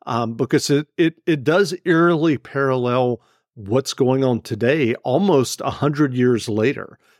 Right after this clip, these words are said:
Um, if you're talking about the nineteen thirties, I mean, we're almost there a hundred years later. And, you know, the latest headlines, which, you know,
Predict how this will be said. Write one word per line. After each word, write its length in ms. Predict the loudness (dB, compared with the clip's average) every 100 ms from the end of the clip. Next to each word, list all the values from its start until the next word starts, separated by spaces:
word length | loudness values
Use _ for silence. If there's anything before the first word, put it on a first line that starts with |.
| _
Um, 300 | -6 -4 -4
if 100 | -2
you're 80 | -2
talking 220 | 0 0
about 160 | 0 0
the 80 | 0
nineteen 460 | 0 0 -2 -2
thirties, 440 | 0 0 2 0 0
I 40 |
mean, 160 | -2 0
we're 180 | -2 -2
almost 540 | 0 0 -2 -4 -2
there 200 | 0 2
a 60 | 0
hundred 340 | -2 -2 -2
years 260 | -2 -2 -2
later. 460 | 0 2 2 -2 -6 _ _ -10
And, 420 | -4 -2 -2 -4
you 120 | 0 0
know, 120 | 0
the 160 | 0
latest 420 | 2 2 2 -2 -2
headlines, 760 | -2 0 -2 -2 -2 -4 -6
which, 440 | -8 -6 -6 -6 -6
you 60 |
know, 300 | -4 -4 -8